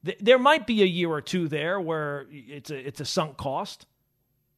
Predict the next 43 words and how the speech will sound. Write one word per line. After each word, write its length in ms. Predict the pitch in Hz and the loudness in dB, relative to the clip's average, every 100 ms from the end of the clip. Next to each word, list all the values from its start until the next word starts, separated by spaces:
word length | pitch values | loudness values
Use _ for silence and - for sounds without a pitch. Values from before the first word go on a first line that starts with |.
| _ _ _ _ _ _ _ _ _ _ | _ _ _ _ _ _ _ _ _ _
But 180 | 180 - | -4 0
you're 100 | 190 | -2
setting 320 | - 254 254 | 2 2 2
yourself 360 | 233 - 220 202 | -2 0 0 0
up 100 | 196 | -2
a 60 | |
little 180 | 196 208 | -2 0
bit 140 | 185 151 | -2 0
better 200 | 262 220 | 0 0
because 360 | 156 196 185 | -2 -2 -2
the 120 | 170 - | -6 -4
age 420 | 202 247 262 190 | -2 0 0 -2
is 160 | 185 170 | -4 2
going 280 | 202 214 196 | 2 2 -2
to 60 | |
be 100 | 196 | -2
a 40 | 185 | -2
factor. 360 | 185 185 - | -2 -2 -6
We've 180 | 156 170 | -10 -8
seen 440 | - 247 269 277 | -6 -2 0 0
that. 260 | 226 226 220 _ - 160 | 0 -2 -4 _ -18 -12
I 80 | 185 | -6
mean, 160 | 220 226 | -4 -4
it, 100 | 220 | -4
it 120 | 202 | -4
happens 480 | 180 285 320 285 226 | 0 -2 0 0 4
all 140 | 277 | 4
the 100 | 269 | 2
time. 500 | - 285 392 370 95 _ _ _ | 0 0 0 -2 -8 _ _ _
And 140 | - 247 | -6 -6
it's 100 | 226 | -6
crazy 560 | - - 320 415 339 | -10 0 4 4 4
to 100 | 269 | 2
me 400 | 185 139 127 170 _ _ _ | 2 -2 -6 -8 _ _ _
that 180 | 208 208 | -12 -4
people 260 | 277 285 | -6 0
are 80 | 247 | -2
making 360 | 208 269 262 226 | 0 -2 -2 -6
it 80 | 233 | -2
out 160 | 277 | -2
like, 100 | 185 | -2
"I 160 | 175 294 | -2 -4
can't, 380 | - 262 302 | -4 -8 -6